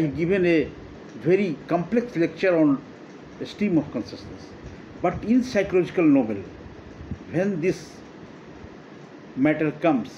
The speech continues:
when these things comes, you must think that in psychological novel,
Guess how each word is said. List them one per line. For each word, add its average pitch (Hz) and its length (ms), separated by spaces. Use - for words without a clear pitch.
when 175 220
these 165 220
things - 540
comes, 160 440
you 160 100
must 185 380
think 208 560
that 190 220
in 196 120
psychological 175 680
novel, 151 380